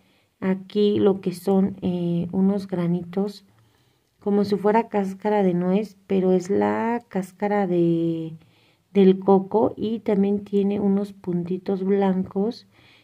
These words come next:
que me imagino que es el arroz y también lo que es la avena. Y miren, este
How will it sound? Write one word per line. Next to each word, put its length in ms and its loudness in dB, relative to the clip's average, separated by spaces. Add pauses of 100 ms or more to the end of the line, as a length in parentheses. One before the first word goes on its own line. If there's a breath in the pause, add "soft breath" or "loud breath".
(120)
que 120 -2
me 100 4
imagino 640 0
que 100 0
es 140 -2
el 180 0
arroz 600 -6
y 300 -4
también 720 -6 (340 loud breath)
lo 220 -4
que 80 0
es 180 -4
la 160 -2
avena. 720 0 (560 soft breath)
Y 400 6
miren, 580 2 (140)
este 760 0